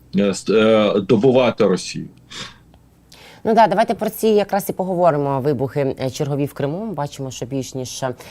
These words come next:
Speaker 2: яскраво палає, е, е, Сімферополь. Е, ну, спершу була інформація про тец, потім про те, що,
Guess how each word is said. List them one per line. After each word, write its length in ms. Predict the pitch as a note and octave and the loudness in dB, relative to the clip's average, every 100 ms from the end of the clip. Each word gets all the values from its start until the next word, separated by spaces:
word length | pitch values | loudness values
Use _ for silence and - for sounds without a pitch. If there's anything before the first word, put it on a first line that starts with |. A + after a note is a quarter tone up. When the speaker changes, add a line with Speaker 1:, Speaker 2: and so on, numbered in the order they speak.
| - | -4
Speaker 2:
яскраво 580 | D3 D#3 - E3+ D3+ C#3 | -2 -2 0 2 2 2
палає, 720 | C#3+ D3 F#3 G3+ F3 D#3 D3 | 0 0 0 0 0 0 0
е, 40 | C#3 C3+ C3+ C3+ B2+ C#3+ B2+ | -2 0 0 0 0 -2 -2
е, 60 | |
Сімферополь. 760 | B2 - C#3 C#3+ C#3+ G3+ F#3+ E3+ | -4 -4 -4 -2 0 0 0 0
Е, 320 | D3+ D3 C#3 | 4 4 4
ну, 60 | C#3+ | 0
спершу 320 | - E3 - | -2 -2 -2
була 120 | C#3+ | -4
інформація 460 | C#3 C#3 C#3+ - C3+ | -4 -4 -4 -4 -8
про 140 | C#3+ | -8
тец, 320 | D#3 G#3+ G#3+ | 0 0 0
потім 280 | - C#3 B2 | -6 -8 -8
про 120 | B2 | -8
те, 140 | B2 C3 | -6 -2
що, 180 | C3+ | -2